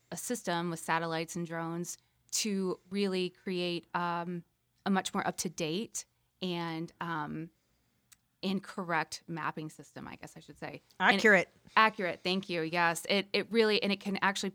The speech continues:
Speaker 1: pinpoint down to the property and really rate each property, um, based on their credentials and their location and all those things, as opposed to just sort of putting everyone in this mass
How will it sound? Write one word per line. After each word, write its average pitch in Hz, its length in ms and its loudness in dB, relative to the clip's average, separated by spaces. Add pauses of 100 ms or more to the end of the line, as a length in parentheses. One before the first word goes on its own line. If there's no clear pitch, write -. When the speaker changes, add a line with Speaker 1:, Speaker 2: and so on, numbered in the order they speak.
Speaker 1:
pinpoint 196 640 -4
down 165 240 -2
to 165 120 -14
the 156 80 -8
property 160 760 -6 (500)
and 190 240 -2
really 214 340 2 (300)
rate 180 340 -2
each 180 320 -6
property, 165 580 -4 (380)
um, 170 460 -2 (500)
based 170 300 -4
on 170 200 -2
their 165 200 -4
credentials 165 680 -8
and 170 120 -6
their 165 220 -6
location 165 500 -8
and 160 160 -8
all 160 120 -4
those 165 160 -10
things, 170 240 -8
as 170 100 -8
opposed 175 300 -8
to 175 80 -10
just 165 160 -8
sort 170 160 -6
of 165 120 -10
putting 170 240 -8
everyone 160 300 -8
in 151 60 -12
this 156 240 -10
mass 156 480 -6